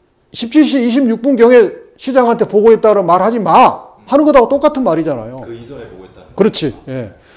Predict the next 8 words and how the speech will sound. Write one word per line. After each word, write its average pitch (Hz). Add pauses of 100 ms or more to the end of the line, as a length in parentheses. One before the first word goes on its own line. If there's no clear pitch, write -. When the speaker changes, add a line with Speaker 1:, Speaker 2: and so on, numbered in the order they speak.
(640)
Speaker 1:
요렇게 285
이제 247
하고 254
나서 214
이제 160
저희가 180
신문을 208
했어요. 127